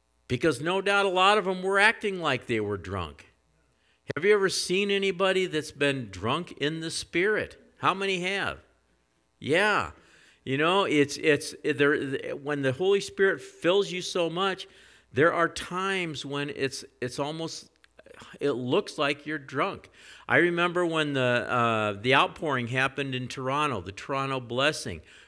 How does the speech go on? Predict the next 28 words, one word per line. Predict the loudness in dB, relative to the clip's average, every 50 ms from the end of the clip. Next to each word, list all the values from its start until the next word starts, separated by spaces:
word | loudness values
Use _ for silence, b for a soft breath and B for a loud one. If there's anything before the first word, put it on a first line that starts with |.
| B B -16 -2 6
Good | 6 6 6 6
friend | 2 -2 0 0 0 2 2 0
of | 0 2
mine | 2 2 2 2 0 -2
was | -2 -2 -2 0 2
a, | 2 2 2 0 0
a, | 0 0
a, | 0 0 0 0 -2 -2 -2 -2 -2 -4
a | -6
pastor. | -6 -2 2 4 4 4 4 0 -2 -6 -4 -4 -2
He | -2 -2 -2
was, | -2 -2 -4 -6 -8 B B B B B B B B -2
uh, | 0 2 2 4 4 2 0 0
he | 0 0 0
was, | 2 0 0 0 -2 -6 -10 -16 _ _ _ _ _ _ _ _ _ _ _ _ _ _ _ _ -18 -18 -12 -6
um, | -2 0 2 2 0 0
somebody | 0 0 2 2 4 2 2 2
that | 0 -2 -2
does | -2 -4 -4 -4
not | -4 -4 -4 -2 -2 -4 -4 -6 -10 _ _ _ _ _ _ _ _ _ _ _ _ _ _ _ _ -6 -2
get | -2 -2 -2 -2
the | -4 -4
wool | -4 -4 -4 -2 -2 -2 -2 -4
pulled | -6 -6 -6 -6 -4 -4
over | -4 -4 -4 -4 -6
their | -6 -6 -6 -4 -4
eyes | -2 0 0 0 -2 -2 -4 -6 -8 -12 -14 -18 -20 _ _ _ _ _ _ _ _ _
easily, | -10 -8 -6 -6 -6 -8 -10 -12 -14 -14 -18